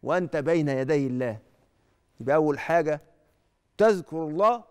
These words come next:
وأنت بين يدي الله، يبقى تفهم إن ذكرك ده مسموع،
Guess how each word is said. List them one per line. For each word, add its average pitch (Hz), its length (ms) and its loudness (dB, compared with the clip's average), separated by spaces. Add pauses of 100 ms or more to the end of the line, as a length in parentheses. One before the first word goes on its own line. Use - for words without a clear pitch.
(100)
وأنت 170 360 -6
بين 160 300 -2
يدي 143 380 -2
الله، 120 300 -2 (1080)
يبقى 139 220 -4
تفهم 156 340 0
إن 165 140 -6
ذكرك 165 400 -4
ده 156 120 -2
مسموع، 147 600 -4